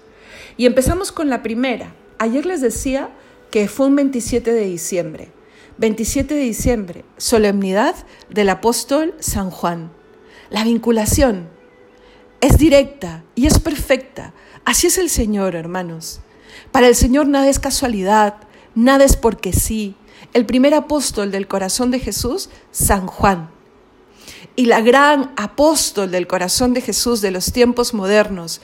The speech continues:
Santa Margarita, a quien le revelará no solo su corazón, sino esta devoción especialísima, se encontrará con él por primera vez un veintisiete de diciembre.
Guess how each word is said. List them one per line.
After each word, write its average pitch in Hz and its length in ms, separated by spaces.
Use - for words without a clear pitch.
Santa 220 420
Margarita, 190 800
a 220 160
quien 220 180
le 214 140
revelará 202 800
no 269 180
solo 302 440
su - 220
corazón, 165 600
sino 247 460
esta 277 420
devoción 240 520
especialísima, 233 1040
se - 200
encontrará 220 640
con 247 180
él 240 160
por 240 240
primera 254 420
vez 277 380
un 254 160
veintisiete 208 600
de 190 120
diciembre. 160 640